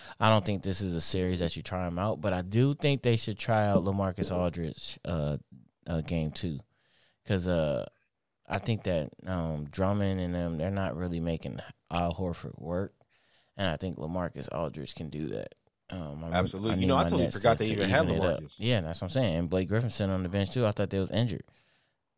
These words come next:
Speaker 1: So they
Speaker 2: Yeah.
Speaker 1: need to play
Speaker 2: Oh,
Speaker 1: them.
Speaker 2: so they, they're just sitting there. They're good
Speaker 1: Yeah,
Speaker 2: to go.
Speaker 1: 'cause, uh, 'cause what Boston gonna do, they gonna expose the weak links. So they gonna keep putting you in pick and roll, pick and roll until you take that shit out.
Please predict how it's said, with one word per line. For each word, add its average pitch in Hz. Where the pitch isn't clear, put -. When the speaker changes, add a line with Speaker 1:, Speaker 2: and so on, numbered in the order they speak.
Speaker 1:
So 87
they 92
Speaker 2:
Yeah. 113
Speaker 1:
need 123
to 113
play -
Speaker 2:
Oh, 147
Speaker 1:
them. 131
Speaker 2:
so 147
they, 165
they're 139
just 139
sitting 131
there. 120
They're 131
good 131
Speaker 1:
Yeah, 147
Speaker 2:
to -
go. 143
Speaker 1:
'cause, 127
uh, 113
'cause 117
what 110
Boston 127
gonna 101
do, 139
they 117
gonna 107
expose 107
the 98
weak 92
links. 107
So -
they 98
gonna 101
keep -
putting 104
you 104
in 98
pick 107
and 104
roll, 90
pick 95
and 98
roll 92
until 87
you 98
take 101
that 95
shit 92
out. 139